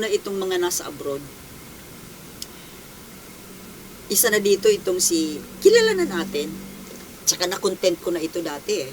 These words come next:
si Maharlika. Set aside muna si Maharlika. Dito naman tayo sa isa pa. Itong si Sas Rogando Sasot, na sa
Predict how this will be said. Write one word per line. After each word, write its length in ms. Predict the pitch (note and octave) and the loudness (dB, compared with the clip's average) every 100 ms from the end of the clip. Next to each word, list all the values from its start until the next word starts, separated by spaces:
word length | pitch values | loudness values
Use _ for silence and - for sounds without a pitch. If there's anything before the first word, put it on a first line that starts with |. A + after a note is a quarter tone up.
| - | -2
si 480 | - D#3+ D#3 D3+ - - | 2 4 2 -2 -6 -8
Maharlika. 560 | G3 F#3 D#3+ D#3 C3+ B2+ - - - - - - - - - - - - - - - - - - - - - - - - | -6 -4 -4 -4 -8 -10 -14 -16 -16 -16 -16 -16 -16 -16 -16 -16 -16 -16 -14 -16 -16 -16 -16 -16 -16 -16 -16 -16 -10 -2
Set 240 | A3+ A3 | -2 0
aside 320 | A3+ G#3 F#3 | 0 0 2
muna 160 | F3+ F3 | 2 0
si 160 | F#3 | 0
Maharlika. 640 | E3+ E3+ D#3 D3+ D3 C#3 D3+ | 0 -2 -4 -6 -8 -8 -2
Dito 240 | C4 A4 | 0 2
naman 240 | D4+ D4 C#4+ | 2 0 0
tayo 240 | A#3+ G#3+ | 2 4
sa 160 | G#3 - | 4 2
isa 240 | E4 D#3 | 0 -2
pa. 240 | - A#2 A2+ - - - - - - - - - - - | -4 -10 -10 -14 -16 -16 -16 -18 -16 -16 -16 -16 -6 -2
Itong 320 | G3 A3 G#3 | 2 2 4
si 560 | - F#3+ F3+ E3+ E3 D#3+ | 4 6 10 10 8 4
Sas 400 | D#3+ E3 D#3 - | 0 0 2 0
Rogando 480 | E3 F3 D#3+ D3+ D3+ | 2 0 0 -2 -4
Sasot, 400 | D3+ C3 - B2+ - - - - - - - - - | -4 -4 -4 -6 -12 -16 -16 -16 -16 -16 -16 -14 -2
na 320 | F#3 F3+ D#3+ D3+ - - - | 2 2 2 -4 -14 -16 -10
sa 160 | - | -2